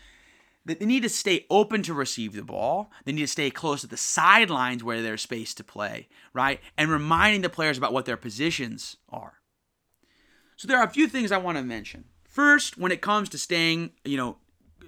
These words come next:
to staying, you know, like, spread out when you have the ball, a lot, building, piggybacking off this, the first question I, I already,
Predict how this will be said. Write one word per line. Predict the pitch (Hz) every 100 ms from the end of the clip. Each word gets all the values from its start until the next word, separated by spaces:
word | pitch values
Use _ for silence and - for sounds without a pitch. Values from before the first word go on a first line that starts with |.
| -
to | 135
staying, | 127 170 156 147 139
you | 131
know, | 123 117
like, | 110
spread | - - 170 160
out | 147 165 -
when | 135
you | 131
have | 143 147
the | 143
ball, | 131 135 143
a | 131
lot, | 127 123
building, | 131 143 135
piggybacking | 120 156 139 139 139 143
off | 135 127
this, | 117 -
the | 123
first | 117 147 143
question | 147 131 139 131
I, | 123 117
I | 123 123
already, | 127 127 123